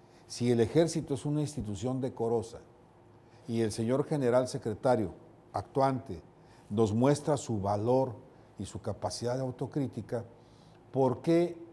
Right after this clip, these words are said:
algún escribano del presidente de la República, por qué esas leyes no las escribimos en el Congreso? Las presentan para su procesamiento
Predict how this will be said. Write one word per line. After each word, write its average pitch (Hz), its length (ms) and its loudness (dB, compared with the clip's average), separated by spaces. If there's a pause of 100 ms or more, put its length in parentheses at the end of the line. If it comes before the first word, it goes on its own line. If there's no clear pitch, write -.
(300)
algún 117 400 -2
escribano 135 880 -2 (480)
del 98 160 -6
presidente 104 680 -6
de 131 80 0
la 127 120 0
República, 143 540 -2
por 110 180 -8
qué - 80 -8
esas 160 240 -4
leyes 156 480 0 (360)
no 127 160 0
las 156 200 0
escribimos 123 600 -6
en 127 100 -8
el 107 120 -8
Congreso? 104 460 -12 (1120)
Las 107 220 0
presentan 139 680 -2
para 104 180 -2
su 92 160 -14
procesamiento 117 1000 -6